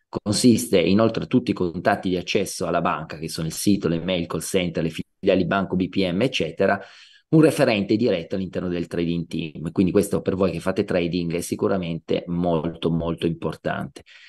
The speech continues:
Il secondo vantaggio sono delle condizioni molto privilegiate, soprattutto all'inizio del vostro rapporto con la banca. Per ottenere questi vantaggi cosa dovete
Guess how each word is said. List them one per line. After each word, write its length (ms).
Il 80
secondo 320
vantaggio 460
sono 180
delle 240
condizioni 840
molto 300
privilegiate, 800
soprattutto 640
all'inizio 720
del 240
vostro 380
rapporto 460
con 120
la 80
banca. 480
Per 140
ottenere 380
questi 340
vantaggi 400
cosa 160
dovete 300